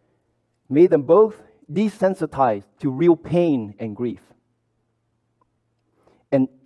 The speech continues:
oversensitized to internal discomfort. That's my pain, that's my grief.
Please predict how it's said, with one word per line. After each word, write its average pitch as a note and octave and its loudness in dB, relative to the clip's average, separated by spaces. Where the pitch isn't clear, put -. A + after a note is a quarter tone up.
oversensitized D3 -2
to C3+ -8
internal D#3 -2
discomfort. D3 -2
That's D3+ -2
my D3 -4
pain, A#2+ -12
that's G2+ -12
my G#2 -14
grief. G2+ -20